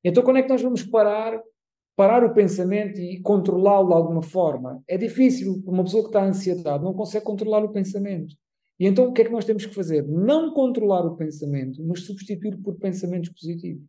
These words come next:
Que é como quem diz, "Eu hoje vou pensar que estou bem, eu hoje vou pensar que não sou ansioso, eu hoje vou pensar que não sou ansioso, hoje vou pensar que vai correr tudo bem."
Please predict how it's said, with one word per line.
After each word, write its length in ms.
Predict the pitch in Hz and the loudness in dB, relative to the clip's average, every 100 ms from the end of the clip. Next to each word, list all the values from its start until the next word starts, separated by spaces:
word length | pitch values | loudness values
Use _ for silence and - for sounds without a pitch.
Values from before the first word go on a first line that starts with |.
| _ | _
Que 80 | 170 | 0
é 40 | |
como 240 | 170 196 190 | 2 2 2
quem 180 | 185 | 0
diz, 420 | 170 135 120 - - | 0 0 -4 -8 -12
"Eu 120 | 160 | 0
hoje 180 | 180 226 | 2 2
vou 140 | 180 202 | 2 -2
pensar 420 | 185 170 190 190 | -2 -2 -2 -4
que 80 | 190 | -6
estou 200 | - 151 | -6 -4
bem, 280 | 127 117 123 | -4 -6 -4
eu 120 | 151 | 0
hoje 120 | 180 | 0
vou 100 | 170 | -2
pensar 360 | 180 185 190 190 | -6 -4 -4 -4
que 60 | |
não 100 | 196 | -4
sou 200 | 190 190 | -4 -4
ansioso, 440 | 185 180 202 147 135 | -6 -8 -8 -6 -4
eu 40 | |
hoje 100 | 170 | -4
vou 100 | 190 | -6
pensar 200 | 190 240 | -8 -8
que 60 | 233 | -8
não 60 | 185 | -6
sou 180 | 170 | -4
ansioso, 320 | 151 147 120 123 | -6 -6 -6 -4
hoje 120 | 156 | -4
vou 80 | 185 | -4
pensar 380 | 196 190 208 | -4 -2 -4
que 180 | 208 - | -6 -10
vai 140 | 196 196 | -6 -6
correr 240 | - 202 | -6 -10
tudo 160 | 190 190 | -8 -6
bem." 280 | 208 165 | -4 -4